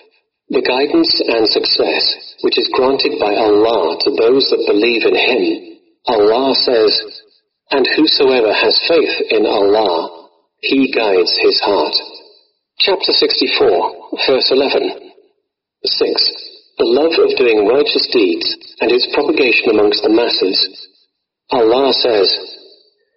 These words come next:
"So whosoever does good equal to the weight of an atom shall see it."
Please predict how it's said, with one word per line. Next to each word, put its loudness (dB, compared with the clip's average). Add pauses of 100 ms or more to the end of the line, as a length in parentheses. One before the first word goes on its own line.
(120)
"So 0
whosoever 2
does 0
good 2 (100)
equal 0
to -2
the 4
weight 2
of 0
an 2
atom -2
shall 0
see 0
it." -4